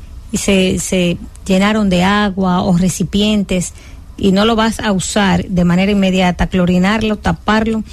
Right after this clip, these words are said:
y usarlo adecuadamente para evitar enfermedades. Mira, Roberto, es importante hablar sobre el tema del cólera. El cólera,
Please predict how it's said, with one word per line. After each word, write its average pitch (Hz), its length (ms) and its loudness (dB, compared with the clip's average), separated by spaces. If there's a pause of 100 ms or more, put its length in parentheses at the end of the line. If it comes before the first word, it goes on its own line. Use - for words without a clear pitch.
(300)
y 190 80 0
usarlo 196 380 0
adecuadamente 208 720 0
para 311 220 0
evitar 233 500 -2 (480)
enfermedades. 147 880 -2 (300)
Mira, 294 180 2
Roberto, 240 460 -2 (420)
es 247 160 0
importante 254 880 0
hablar 208 400 2
sobre 202 300 -2
el 175 100 -2
tema 214 240 0
del 165 180 0
cólera. 139 480 -8 (1500)
El 190 240 2
cólera, 277 640 0